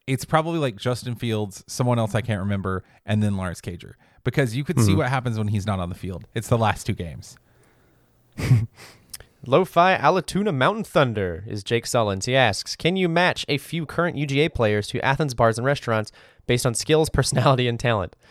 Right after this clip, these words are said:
Speaker 2: This one's a, a fun question.
Speaker 1: Okay, I'm gonna
Speaker 2: Um,
Speaker 1: say, I'm gonna be very, I, I,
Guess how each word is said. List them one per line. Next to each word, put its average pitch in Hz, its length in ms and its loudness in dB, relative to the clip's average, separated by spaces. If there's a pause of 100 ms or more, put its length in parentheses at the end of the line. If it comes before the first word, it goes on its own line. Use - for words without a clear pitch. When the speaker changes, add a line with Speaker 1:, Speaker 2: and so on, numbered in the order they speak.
(300)
Speaker 2:
This - 160 -2
one's 135 180 2
a, 101 120 0
a - 80 0
fun 104 300 2
question. 92 500 -2 (840)
Speaker 1:
Okay, 135 200 4
I'm 120 220 6
gonna 120 180 8
Speaker 2:
Um, 117 100 8
Speaker 1:
say, 175 160 6
I'm 160 140 2
gonna 240 140 0
be 160 160 0
very, 117 680 -2 (160)
I, 143 220 -2
I, 131 120 0